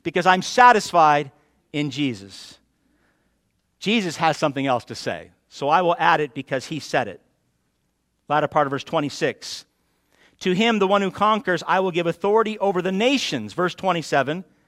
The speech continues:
"And he, those who conquer, will rule them, the nations, with a rod of iron, as when earthen pots are broken in pieces, even as I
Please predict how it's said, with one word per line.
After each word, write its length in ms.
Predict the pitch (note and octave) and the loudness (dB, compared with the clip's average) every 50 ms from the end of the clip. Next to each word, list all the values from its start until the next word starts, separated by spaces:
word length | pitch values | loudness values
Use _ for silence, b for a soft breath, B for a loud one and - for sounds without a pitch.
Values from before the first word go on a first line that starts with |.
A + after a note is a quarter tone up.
| _ _ _ _ _ _ _ _ _ _ | _ _ _ _ _ _ _ _ _ _
"And 160 | - D#3+ F3 E3+ | -4 -2 -2 -2
he, 300 | - A#3 B3+ B3 A3+ G#3+ | -2 0 0 2 2 2
those 260 | F3+ F#3+ F#3+ F#3+ - | 4 4 4 2 0
who 100 | - F#3+ | -4 -8
conquer, 680 | - - - G3+ G#3 G#3+ A3 - - E3+ D#3+ F3 F3+ b b b b | -6 -2 0 2 2 0 0 -2 0 0 0 0 -2 b b b b
will 200 | - D#3 E3+ E3 | -4 -2 0 0
rule 380 | D#3 D#3+ G3+ A#3 B3 B3 B3+ B3+ | 0 0 0 2 2 2 2 2
them, 280 | F#3 E3 D#3+ D#3+ F3 F3+ | 2 2 2 2 2 0
the 100 | E3 E3+ | -2 -2
nations, 460 | D#3+ F3+ F#3+ A3 G3+ - F#3+ F3+ D3 | 2 2 2 2 0 -2 -6 -8 -8
with 100 | D3+ D3+ | -4 -2
a 80 | D#3+ | -2
rod 300 | D3 D3+ F3 F#3+ G3+ A3 | 0 2 4 4 6 6
of 120 | A3 A3+ F#3+ | 4 2 0
iron, 480 | G#3 F3+ D#3+ D#3+ D#3 D#3 D#3+ F3+ F#3 - b b b b b | 0 2 2 2 2 0 -4 -6 -8 -12 b b b b b
as 220 | - E3 E3+ D#3 | 2 2 2 2
when 120 | D#3 F3 F3+ | 0 -4 -4
earthen 360 | F#3 F#3+ A3 A3 - G#3+ G3+ | -2 -2 -2 0 -2 -4 -8
pots 380 | - - F#3 F#3 F3+ F3 - - | -4 0 2 2 2 2 0 -2
are 100 | E3 D#3 | -2 -2
broken 420 | C3+ E3+ F#3+ G#3 G3+ G3+ - F#3+ | 0 0 0 0 0 -2 -6 -8
in 220 | F#3+ F#3+ F3 E3 | -6 -6 -8 -8
pieces, 420 | - - G3 A3 G#3 - E3+ C#3+ C3+ | -6 -6 -6 -6 -6 -6 -8 -10 -10
even 300 | - G3+ G3 A3+ G3 G3+ | -8 -6 -4 -4 -2 0
as 160 | F#3+ F3 D3+ - - | 0 -2 -2 -2 0
I 400 | F3 F#3+ G#3 G#3 G3 G3+ G3 | 0 2 4 4 4 2 0